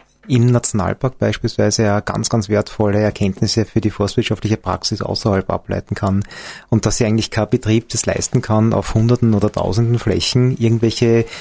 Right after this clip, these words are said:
viel, viel oder langjährige, äh, Experimente und Untersuchungen ablaufen zu lassen. In Nationalparks hast du so ein Freiluftlaboratorium, wo du wirklich, äh, lange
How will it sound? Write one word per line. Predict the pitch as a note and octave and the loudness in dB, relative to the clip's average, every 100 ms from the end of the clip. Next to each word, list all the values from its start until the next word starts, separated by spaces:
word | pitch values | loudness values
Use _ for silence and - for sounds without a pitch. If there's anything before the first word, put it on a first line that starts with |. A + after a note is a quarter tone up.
| - - _ | -16 -20 _
viel, | - - B2+ B2+ C3+ | -14 -4 2 4 2
viel | - B2 A#2+ A#2 A#2 G2+ - | 0 2 4 4 2 0 -6
oder | G#2+ A2 | -4 -2
langjährige, | G2+ G2 B2 A#2 A#2 A2+ A2+ A#2 A2 A2 G2+ - | -2 0 0 2 4 4 2 2 2 2 -2 -6
äh, | - G#2 G2+ - | -2 0 0 -2
Experimente | - A#2 G2+ F#2+ A2+ - A2 | -2 0 0 0 0 0 0
und | G2 | 0
Untersuchungen | G#2 - - C#3 A2+ F#2 | -2 -2 -2 0 0 0
ablaufen | F2 - F#2 - G2 | -2 -2 -2 -4 -8
zu | - | -4
lassen. | F2+ F2+ G2+ F#2 - - - | -4 -2 -2 -4 -10 -12 0
In | G2+ | 2
Nationalparks | - G#2+ E2+ G2 C3 B2+ - | 2 0 -2 0 0 0 -2
hast | A2 | -2
du | - | -2
so | A#2 G#2+ | 0 -2
ein | |
Freiluftlaboratorium, | - F#2+ G2 A#2 - - - A2 - G#2+ G2 F#2+ A2 B2+ C#3+ - - _ | 0 -2 0 -2 -4 -10 -4 -2 0 -2 0 0 2 2 0 -4 -18 _
wo | A#2 | 0
du | G#2 G2+ | 2 0
wirklich, | A2 - A#2 - D#3 | 0 0 0 -2 -4
äh, | F#2+ G2 G2+ F#2+ _ _ | -2 0 0 -2 _ _
lange | G2 F#2 A2 C3 B2+ C3 | -4 -2 0 2 4 4